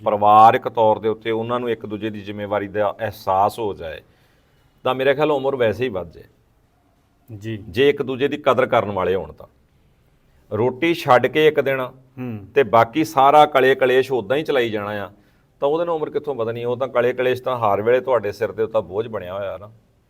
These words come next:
Speaker 2: ਨਹੀਂ, ਅ, ਜਿਹੜਾ ਵਰਤ ਹੈਗਾ ਉਹ ਜੇ ਗੁਰਬਾਣੀ ਨੇ ਰੱਖਣ ਦੀ ਹਦਾਇਤ ਕੀਤੀ ਆ ਤਾਂ ਅੱਖਾਂ ਦੇ ਨਾਲ ਕੁਝ ਗਲਤ ਨਹੀਂ ਦੇਖਣਾ, ਜ਼ੁਬਾਨ ਦੇ ਨਾਲ ਮੰਦੇ ਵਚਨ ਨਹੀਂ ਬੋਲਣੇ,
Speaker 1: ਇਹੀ
Speaker 2: ਕੰਨਾਂ ਦੇ
Speaker 1: ਬਾਬੇ
Speaker 2: ਨਾਲ, ਇਹ, ਇਹ ਵਰਤ ਹੋਣਾ ਚਾਹੀਦਾ ਨਾ।
Speaker 1: ਇਹੀ ਬਾਣੀ ਨੇ ਕਿਹਾ ਨਾ,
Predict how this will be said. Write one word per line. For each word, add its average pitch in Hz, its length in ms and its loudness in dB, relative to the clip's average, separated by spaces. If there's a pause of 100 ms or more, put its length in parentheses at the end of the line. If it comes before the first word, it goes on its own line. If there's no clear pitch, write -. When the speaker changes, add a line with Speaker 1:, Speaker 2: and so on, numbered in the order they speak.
(160)
Speaker 2:
ਨਹੀਂ, 208 100 -4
ਅ, 135 360 -12
ਜਿਹੜਾ 139 240 -6
ਵਰਤ 131 360 -6
ਹੈਗਾ 151 380 -2
ਉਹ 180 240 -6
ਜੇ 151 240 -8
ਗੁਰਬਾਣੀ 131 500 -8
ਨੇ 156 140 -8
ਰੱਖਣ 143 340 -12
ਦੀ 156 140 -4
ਹਦਾਇਤ 120 380 -10
ਕੀਤੀ 131 420 -12
ਆ 151 260 -2 (360)
ਤਾਂ 156 180 -6
ਅੱਖਾਂ 165 340 -8
ਦੇ 160 140 -4
ਨਾਲ 139 260 0
ਕੁਝ 139 200 -10
ਗਲਤ 135 320 -6
ਨਹੀਂ 147 160 -6
ਦੇਖਣਾ, 123 380 -10
ਜ਼ੁਬਾਨ 123 360 -6
ਦੇ 131 120 -8
ਨਾਲ 131 160 -6
ਮੰਦੇ 123 280 -6
ਵਚਨ 120 300 -8
ਨਹੀਂ 123 140 -10
ਬੋਲਣੇ, 120 340 -12
Speaker 1:
ਇਹੀ 117 60 -16
Speaker 2:
ਕੰਨਾਂ 110 280 -2
ਦੇ 151 60 0
Speaker 1:
ਬਾਬੇ 143 140 6
Speaker 2:
ਨਾਲ, 139 200 -4
ਇਹ, 185 100 -2
ਇਹ 185 200 0
ਵਰਤ 185 260 -2
ਹੋਣਾ 151 240 -8
ਚਾਹੀਦਾ 160 360 -8
ਨਾ। 113 100 -4
Speaker 1:
ਇਹੀ 147 160 -2
ਬਾਣੀ 160 260 0
ਨੇ 139 120 -8
ਕਿਹਾ 123 160 -6
ਨਾ, 151 140 -16